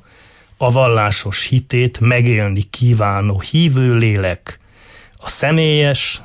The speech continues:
családi és közösségi húsvéti ünnepszentelés során kérdéseire azt a választ,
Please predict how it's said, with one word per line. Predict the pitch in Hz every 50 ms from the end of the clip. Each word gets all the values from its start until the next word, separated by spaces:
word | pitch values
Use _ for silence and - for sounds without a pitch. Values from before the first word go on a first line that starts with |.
| - - _
családi | - - 120 120 127 123 117 110 104 101 101 104 98 98 98 - _ _ _ _ _ _
és | - - 123 110 101 - - -
közösségi | - 175 175 151 147 135 - - - 135 120 120 107 104 107
húsvéti | 107 135 151 156 - - - 127 113 104 - - 113
ünnepszentelés | 131 143 139 131 117 107 - - - 107 104 90 - 113 101 101 104 101 - - -
során | - - - 131 135 135 135 127 120 117 113 - - _ _ - - - _ _ _ - -
kérdéseire | - - 147 147 143 123 113 123 110 104 - - 117 107 107 104 101 101 107
azt | 117 - - -
a | 110 95
választ, | 107 107 107 104 110 120 147 151 - - - - - -